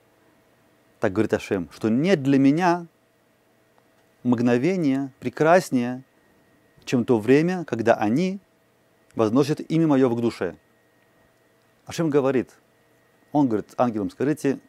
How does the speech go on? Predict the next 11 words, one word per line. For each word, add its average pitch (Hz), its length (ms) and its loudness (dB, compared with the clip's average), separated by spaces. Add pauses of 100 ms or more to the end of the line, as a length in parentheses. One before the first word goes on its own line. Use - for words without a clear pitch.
(680)
евреям, 101 440 -6
что - 160 -14
когда 131 260 -4
они 151 300 -2 (600)
стоят 123 540 -4 (440)
и 120 60 -8
говорят, 120 280 -2
«к 107 40 -10
душа, 117 460 -4 (540)
для 117 220 -4
меня 147 420 0